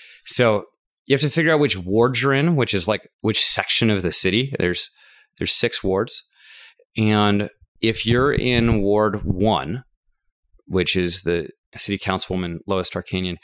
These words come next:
for, like, the previous four years, she's never, ever accepted a special use permit for this. So that's a tough one. That's where the Scott Jades is.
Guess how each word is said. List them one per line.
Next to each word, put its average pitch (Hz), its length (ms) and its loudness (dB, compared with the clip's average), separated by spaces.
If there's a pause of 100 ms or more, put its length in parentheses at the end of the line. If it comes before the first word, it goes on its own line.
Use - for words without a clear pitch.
(300)
for, - 220 0
like, 98 180 0
the 92 80 -8
previous 127 460 2
four 110 320 2
years, 101 360 2
she's - 380 0
never, 98 720 2 (540)
ever 90 380 0
accepted 85 720 -4 (180)
a 82 60 -4
special - 440 -2
use 80 140 -4
permit 73 320 0
for - 120 -14
this. - 280 -10 (800)
So - 180 2
that's 127 180 2
a 120 40 -2
tough - 340 0
one. 92 280 0 (260)
That's 92 200 0
where 104 80 4
the 87 80 0
Scott 87 280 0
Jades 87 360 -2
is. 95 220 -6